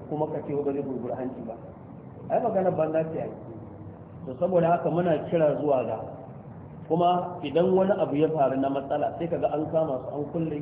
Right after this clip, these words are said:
daga ƙarshe ma koraye. An san da dokar hukunta su idan suka yi ba daidai ba, amma ba a mutunta dokar biyan su haƙoƙinsu. Wannan abin kuma ba daidai ba ne. Da haka in dai ana so a mutunta tsaro,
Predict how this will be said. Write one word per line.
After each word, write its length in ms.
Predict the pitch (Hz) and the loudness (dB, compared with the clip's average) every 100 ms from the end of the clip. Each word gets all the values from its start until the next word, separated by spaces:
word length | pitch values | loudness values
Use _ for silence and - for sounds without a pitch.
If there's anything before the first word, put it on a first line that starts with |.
| - | -4
daga 180 | 131 123 | -6 -6
ƙarshe 360 | 120 123 156 | -10 -8 -2
ma 120 | 160 | -2
koraye. 560 | - 139 120 110 110 113 - - - - - - - - | -2 -2 -2 -2 -4 -8 -12 -12 -14 -14 -16 -16 -8 0
An 220 | 175 190 | 2 4
san 200 | 208 208 | 2 2
da 100 | 185 | 0
dokar 420 | 175 156 147 175 170 | 0 0 2 2 4
hukunta 560 | 170 - 175 - 151 143 | 2 0 0 0 0 -2
su 80 | - 139 | -6 -2
idan 160 | 147 147 | -2 -2
suka 160 | - 151 | -6 -6
yi 120 | 139 | -2
ba 160 | 120 131 | -2 -2
daidai 240 | 131 131 | -4 -4
ba, 160 | 127 127 - - - - 131 | -2 -4 -6 -10 -10 -4 -2
amma 300 | 147 165 165 | 4 4 8
ba 200 | 180 180 | 8 6
a 80 | 165 | 4
mutunta 400 | 170 170 156 160 139 | 2 0 -2 -4 -2
dokar 380 | 143 135 143 156 - | -2 -2 -2 -4 0
biyan 240 | 165 143 | 0 0
su 80 | - | -6
haƙoƙinsu. 560 | 120 127 123 127 127 175 - - - - - 147 | -8 -10 -10 -10 -10 -12 -12 -12 -12 -14 -8 -2
Wannan 260 | 196 180 | 4 4
abin 120 | 165 165 | 6 2
kuma 160 | 147 147 | 2 2
ba 140 | 131 | 2
daidai 260 | 120 117 117 | 2 -4 -2
ba 60 | 117 | -2
ne. 80 | - - - - - - - - | -4 -10 -12 -14 -16 -16 -14 2
Da 140 | 156 | 4
haka 120 | 175 | 6
in 140 | 175 190 | 4 4
dai 100 | 196 | 6
ana 320 | 196 202 175 | 6 6 4
so 100 | 170 147 | 2 0
a 80 | |
mutunta 460 | 139 165 160 - 139 | 2 2 0 0 -2
tsaro, 400 | - 120 135 135 | -2 0 0 -2